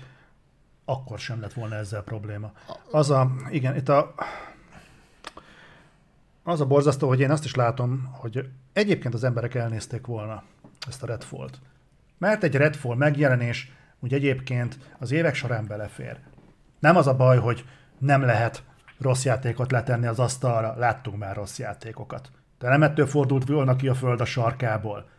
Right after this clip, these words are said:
De az, hogy a Game Pass-ben, hogyha bekerülnek a belsős játékok, leginkább ez a jellemző,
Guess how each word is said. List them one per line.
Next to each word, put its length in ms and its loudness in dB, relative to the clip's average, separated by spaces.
De 100 4
az, 180 10
hogy 120 2
a 60 8
Game 320 8
Pass-ben, 540 0
hogyha 300 -2
bekerülnek 520 4
a 60 2
belsős 600 2
játékok, 760 -4
leginkább 440 6
ez 120 6
a 60 8
jellemző, 800 4